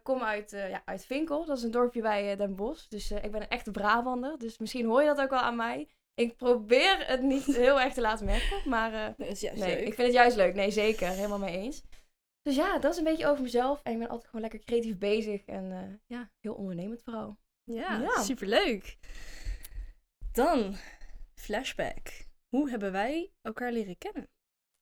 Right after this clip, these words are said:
Speaker 2: Ik
Speaker 1: Ja.
Speaker 2: denk dat dat wel leuk is als ik daar een beetje mee begin. Want, ehm, wij hebben allebei meegedaan aan de zevende editie van de Young Lady Business Academy.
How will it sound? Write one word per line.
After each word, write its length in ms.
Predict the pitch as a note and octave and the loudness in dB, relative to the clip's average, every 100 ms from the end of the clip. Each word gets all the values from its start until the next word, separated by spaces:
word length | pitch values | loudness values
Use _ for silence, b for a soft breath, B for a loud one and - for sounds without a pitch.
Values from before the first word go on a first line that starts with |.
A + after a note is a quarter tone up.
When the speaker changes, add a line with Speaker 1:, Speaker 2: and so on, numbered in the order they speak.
| _ _ _ _ - | _ _ _ _ -10
Speaker 2:
Ik 100 | A3 | -2
Speaker 1:
Ja. 60 | |
Speaker 2:
denk 180 | B3 D4+ | 2 2
dat 120 | D4 | 2
dat 140 | A#3+ G#3 | 0 0
wel 440 | A3 G#3+ G3+ F#3+ _ - | 2 4 2 0 _ -8
leuk 220 | G3+ A3 | 0 0
is 100 | A#3 | -2
als 120 | G#3+ - | -8 -8
ik 160 | G#3+ | -6
daar 120 | G3+ | -4
een 80 | F#3+ | -4
beetje 220 | F#3+ F3+ | -6 -6
mee 120 | F3+ E3+ | -8 -8
begin. 360 | D#3 F#3+ D#3 | -8 -8 -8
Want, 320 | F3 F3+ - - b b _ _ - | -8 -8 -10 -14 b b _ _ -10
ehm, 580 | G3+ G3 F#3 F3+ F3+ | -6 -4 -4 -6 -6
wij 120 | F#3 A3+ | 0 2
hebben 180 | A3 | 2
allebei 300 | - A#3+ A3+ | 0 2 2
meegedaan 520 | G#3+ G#3+ G#3 G#3 F#3+ - | 0 -4 -6 -8 -8 -10
aan 280 | G3 G3 | -10 -6
de 320 | F#3+ F3+ F3+ - | 0 2 0 -6
zevende 480 | F3 F#3 G#3 A#3 A#3+ | -8 -2 0 0 -2
editie 540 | F#3 G3+ - F#3+ E3 | -4 -6 -8 -8 -10
van 220 | - F#3+ | -8 -6
de 80 | F#3+ | -4
Young 180 | F#3+ F#3+ | -4 -6
Lady 220 | F#3+ F3+ | -6 -6
Business 300 | F3 E3+ - A3+ | -8 -10 -8 -6
Academy. 360 | A3 A3+ B3+ G4+ | -4 -2 -2 -2